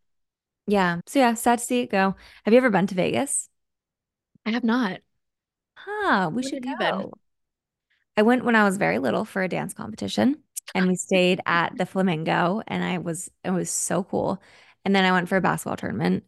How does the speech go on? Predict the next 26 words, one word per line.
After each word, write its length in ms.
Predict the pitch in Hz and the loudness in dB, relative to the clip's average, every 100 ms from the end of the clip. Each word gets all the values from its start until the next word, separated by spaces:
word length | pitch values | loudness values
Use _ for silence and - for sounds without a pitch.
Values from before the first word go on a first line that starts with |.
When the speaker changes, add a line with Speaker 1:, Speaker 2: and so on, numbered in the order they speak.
| _ | _
Speaker 1:
in 80 | - | -6
high 180 | 185 160 | -4 -4
school, 400 | - - 160 156 - | -6 -2 0 0 -2
and 160 | 170 | -4
then 300 | 160 165 160 | -2 -2 -4
I 160 | - 160 | -4 -4
went, 640 | 156 160 156 151 - - - | -4 -4 -4 -8 -12 -10 -8
I 60 | |
think, 180 | 175 165 | -6 -6
two 140 | - | -6
years 240 | - - 175 | -6 -6 -6
ago 240 | - - | -4 -4
with 360 | - - - - - | -4 -6 -10 -16 -12
a 40 | |
friend. 380 | - 82 - 180 | -10 -8 -8 -8
She 180 | - 190 | -6 -6
had 140 | 185 | -6
a 20 | |
work 180 | 147 - | -8 -8
trip, 240 | - - - - | -10 -10 -12 -20
so 180 | - | -12
I, 120 | - - _ 180 | -12 -12 _ -14
I 40 | |
tagged 280 | - 175 180 | -10 -8 -8
along. 380 | - - 196 185 _ _ _ _ _ - | -8 -6 -8 -10 _ _ _ _ _ -18
Speaker 2:
Hmm. 160 | 403 | -12